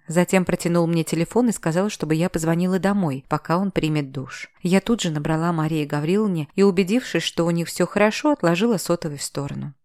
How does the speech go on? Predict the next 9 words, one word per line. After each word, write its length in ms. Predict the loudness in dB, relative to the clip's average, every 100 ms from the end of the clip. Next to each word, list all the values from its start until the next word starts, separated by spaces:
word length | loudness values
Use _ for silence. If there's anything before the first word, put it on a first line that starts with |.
| _ 2
Перевела 380 | 4 6 4
взгляд 340 | 2 0 -2 0
на 100 | -2
дверь 280 | 2 2 2
в 80 |
ванную 340 | 2 0 0 -2
комнату 480 | 0 2 2 2 2
и 80 |
поняла, 560 | 2 2 2 2 0 -2